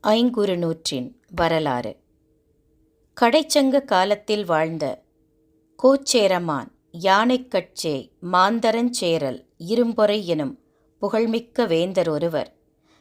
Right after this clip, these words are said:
தமிழ் புலவர்க்கெல்லாம் தாய் போன்றவர். இவருக்கு தமிழ் இலக்கியங்களில் அகப்பொருட்பணுவல்கள் மேல்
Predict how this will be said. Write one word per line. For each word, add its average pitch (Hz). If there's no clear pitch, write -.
தமிழ் 294
புலவர்க்கெல்லாம் 233
தாய் 160
போன்றவர். 131
இவருக்கு 247
தமிழ் 262
இலக்கியங்களில் 196
அகப்பொருட்பணுவல்கள் 208
மேல் 196